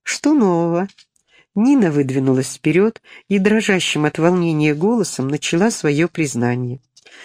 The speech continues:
Добрая девочка боялась не за себя. Назвать Гаврилыча значило подвергнуть его всевозможным случайностям. Не назвать было очень трудно. По мере того,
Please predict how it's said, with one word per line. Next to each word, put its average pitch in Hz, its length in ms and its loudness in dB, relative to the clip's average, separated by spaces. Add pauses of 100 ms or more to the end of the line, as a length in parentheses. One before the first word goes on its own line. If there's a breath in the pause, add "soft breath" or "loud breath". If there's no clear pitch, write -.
(160 loud breath)
Добрая 214 480 2
девочка 202 480 0
боялась 185 560 0
не 185 120 0
за 170 120 -2
себя. 139 520 -2 (800 loud breath)
Назвать 156 500 0
Гаврилыча 156 800 0
значило 214 560 -2
подвергнуть 196 800 0
его 180 200 0
всевозможным 170 800 -2
случайностям. 139 920 -4 (520 loud breath)
Не 165 180 2
назвать 175 600 -2 (120)
было 175 380 -2
очень 131 340 -6
трудно. 117 420 -12 (960 soft breath)
По 220 120 2
мере 254 240 2
того, 127 500 -2